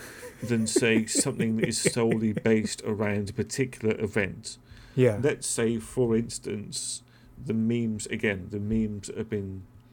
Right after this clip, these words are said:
Speaker 2: spread over the past week or so regarding the Suez Canal
Speaker 1: Mm-hmm.
Speaker 2: jackknifed freighter.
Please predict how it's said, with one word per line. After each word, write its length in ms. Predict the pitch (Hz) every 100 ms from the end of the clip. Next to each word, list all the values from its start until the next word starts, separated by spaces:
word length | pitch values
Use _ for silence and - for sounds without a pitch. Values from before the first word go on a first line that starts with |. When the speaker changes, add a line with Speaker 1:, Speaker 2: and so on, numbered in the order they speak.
| - - -
Speaker 2:
spread 440 | - - 113 104
over 160 | 104 101
the 80 |
past 400 | 95 104 98 -
week 260 | 113 113 -
or 80 | -
so 400 | - - 82 - - - - -
regarding 640 | 110 110 107 101 104 101 92 - -
the 80 |
Suez 420 | 104 - 110 107 -
Canal 640 | - 107 104 101 98 95 -
Speaker 1:
Mm-hmm. 240 | 143 120 127
Speaker 2:
jackknifed 880 | 131 110 95 - 101 101 - - - -
freighter. 580 | - - 110 110 101 101